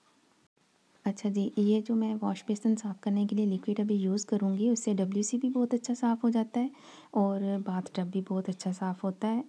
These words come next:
और wash basin भी। तो जो नलके वगैरह ना, टूटियाँ, इस, ये भी उससे बहुत अच्छी साफ़ हो जाती है, shine आ जाती है। जो wash basin वगैरह ने बहुत अच्छी से shine आती है। इसका नाम है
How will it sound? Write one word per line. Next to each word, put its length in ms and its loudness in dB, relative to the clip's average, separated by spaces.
और 280 0
wash 300 -4
basin 340 -2
भी। 140 -2
तो 80 4
जो 160 2
नलके 400 2
वगैरह 320 2
ना, 120 4
टूटियाँ, 520 2
इस, 100 -4
ये 160 4
भी 280 4
उससे 280 -2
बहुत 220 -4
अच्छी 200 -2
साफ़ 280 -2
हो 60 -2
जाती 280 0
है, 80 4
shine 320 2
आ 100 0
जाती 380 -4
है। 120 2
जो 180 4
wash 280 -2
basin 280 0
वगैरह 320 2
ने 200 2
बहुत 360 0
अच्छी 260 -2
से 160 -4
shine 340 0
आती 240 0
है। 20 4
इसका 240 -2
नाम 300 0
है 240 0